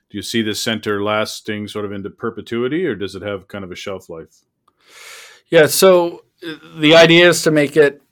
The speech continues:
Speaker 2: last, um, you know, forever. Um, I view it as, in a way, a startup within the university, which received some significant seed funding. The announcement last week from acoa was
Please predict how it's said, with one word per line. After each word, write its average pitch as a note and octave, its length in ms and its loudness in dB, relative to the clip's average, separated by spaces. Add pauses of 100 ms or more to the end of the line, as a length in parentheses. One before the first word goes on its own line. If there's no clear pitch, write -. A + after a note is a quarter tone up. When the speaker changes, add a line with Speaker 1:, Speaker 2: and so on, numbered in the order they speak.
(200)
Speaker 2:
last, C3+ 540 -2 (420)
um, A2 540 -6 (160)
you A#2+ 100 -8
know, A2 260 -6
forever. A#2 600 -2 (200)
Um, A#2 640 -2 (380)
I B2+ 200 2
view C#3 380 2
it C3+ 100 4
as, B2+ 500 0 (200)
in C3 100 -2
a B2 60 2
way, A#2+ 240 2
a A2 80 -2
startup A#2+ 720 -4 (160)
within A#2+ 580 -4
the A#2 120 -12
university, A#2 760 -6
which A#2 340 -10 (320)
received A#2 360 -6
some A2+ 180 -6
significant A2+ 1000 -6
seed B2 300 -4
funding. C#3 400 -2 (440)
The D3 120 2
announcement D3+ 680 2 (200)
last C3 420 2
week C3+ 280 -2
from B2 260 0
acoa A#2 480 2
was B2 300 0